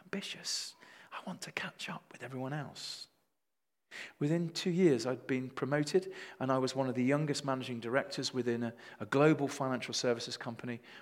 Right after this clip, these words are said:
working in the City of London. I had a six-figure salary. I'd married the girl of my dreams.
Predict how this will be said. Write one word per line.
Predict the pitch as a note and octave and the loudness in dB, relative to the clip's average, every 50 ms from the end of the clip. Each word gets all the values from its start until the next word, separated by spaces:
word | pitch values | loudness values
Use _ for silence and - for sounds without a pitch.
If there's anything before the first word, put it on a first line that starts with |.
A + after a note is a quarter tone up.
| - - | -14 -8
working | - D#3 E3 D3+ - D3+ C3 | -4 -2 -2 -2 -2 -2 -2
in | C3 B2 | -2 -2
the | |
City | - - B2 A#2+ A#2+ | 0 0 2 2 2
of | A2 | 2
London. | A#2 A2 G#2+ G#2 G2 F2+ F2+ - - _ - - - - - - | 0 -2 -4 -4 -6 -8 -10 -14 -18 _ -16 -14 -14 -14 -10 -4
I | C3 B2 | -2 0
had | C#3 C3 | 0 2
a | B2+ | 2
six-figure | - - E3+ - - - D#3 C#3+ D3 | 2 2 0 0 0 0 0 0 2
salary. | - - E3 F3 F3 F3+ G3+ G#3 G3+ - - - - - | 4 4 6 6 6 6 4 4 2 -2 -10 -12 -6 -4
I'd | B2 B2 C#3 | -2 0 2
married | D3 C#3+ C#3 C3 B2 | 4 4 4 4 2
the | B2 | 4
girl | - D3+ D3 C#3+ | 6 8 8 8
of | C3+ | 8
my | B2 B2 B2+ | 6 2 0
dreams. | A#2+ - E3 F3 F#3 F#3+ F#3 - - | 2 4 4 6 6 4 2 0 -2